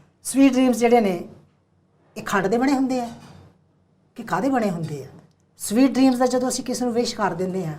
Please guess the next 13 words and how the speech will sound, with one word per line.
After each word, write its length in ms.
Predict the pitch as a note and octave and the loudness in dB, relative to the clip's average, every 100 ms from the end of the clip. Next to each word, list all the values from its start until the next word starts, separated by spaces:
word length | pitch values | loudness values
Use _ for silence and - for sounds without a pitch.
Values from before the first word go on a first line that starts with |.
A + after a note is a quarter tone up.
| - - - _ _ | -14 -20 -20 _ _
ਤੇ 60 | A#3 | -2
ਇਹਦਾ 120 | B3 | 0
ਮਤਲਬ 300 | A#3+ A#3 C4 | 0 0 -2
ਕਿ 100 | D4 | -4
ਕੀ 280 | - B3 C4 | -4 -2 2
ਉਹਨੂੰ 160 | C#4 | 2
ਕੁਝ 180 | C#4 C4 | 2 -2
ਮਿੱਠਾ 280 | A#3+ G3+ F#3 | -2 -2 -2
ਮਿੱਠਾ 280 | F#3 - A#3 | -4 -2 -2
ਅਨੁਭਵ 240 | A#3+ D#4 | 0 0
ਹੋਣ 180 | C4+ A#3 | 0 -2
ਲੱਗ 120 | F#3+ | -4
ਜਾਂਦਾ? 320 | F#3 F#3 F#3 | -6 -10 -10